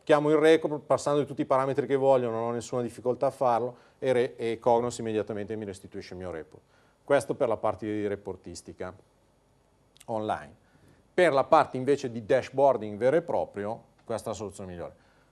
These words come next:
Stiamo parlando di un'applicazione Notes. Poi, oggi si programma in X Pages, per cui in X Pages si aprono mondi e scenari completamente differenti.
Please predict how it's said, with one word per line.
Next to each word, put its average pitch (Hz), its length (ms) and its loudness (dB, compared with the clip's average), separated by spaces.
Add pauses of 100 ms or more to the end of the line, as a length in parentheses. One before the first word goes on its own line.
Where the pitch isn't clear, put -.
Stiamo 123 280 -4
parlando 147 560 4
di 139 80 -4
un'applicazione 117 720 -4
Notes. 110 560 -4 (1000)
Poi, 139 300 4 (920)
oggi 101 440 -2 (300)
si - 160 -18
programma 107 460 -6
in 127 120 -6
X 131 120 -16
Pages, 135 760 0
per 98 180 -6
cui 110 380 -4 (200)
in 110 200 -10
X 110 80 -16
Pages 104 400 -8
si - 120 -8
aprono 107 360 -6
mondi 104 380 -8
e 113 40 -4
scenari 107 580 -4
completamente 92 580 -10
differenti. 92 720 -8